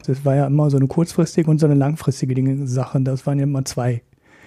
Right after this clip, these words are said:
Wird man jetzt sehen, wie das dann ausgeht, ob da vielleicht doch noch mal was Nachklappwürdiges herauskommt oder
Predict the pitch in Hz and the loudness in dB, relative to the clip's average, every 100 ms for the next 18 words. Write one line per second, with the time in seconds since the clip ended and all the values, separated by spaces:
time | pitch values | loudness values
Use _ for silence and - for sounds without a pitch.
0 | - - - 151 214 196 160 135 139 139 | -20 -20 -4 0 2 4 4 2 2 2
1 | 165 147 139 135 147 139 147 - 131 - | 4 2 0 -2 -2 -2 -2 -4 -2 -2
2 | 139 135 - 123 - 131 - 135 143 127 | -2 -4 -6 -8 -4 -6 -4 -4 -2 -2
3 | 131 113 127 127 120 143 - - 131 131 | -2 -4 -4 -4 -4 -6 -8 -8 -6 -8
4 | - _ _ _ _ _ 131 127 151 143 | -18 _ _ _ _ _ -2 2 4 4
5 | 127 - 123 110 127 151 - 143 135 139 | 2 0 -2 0 0 -2 0 0 0 0
6 | 131 131 127 127 | 2 4 4 0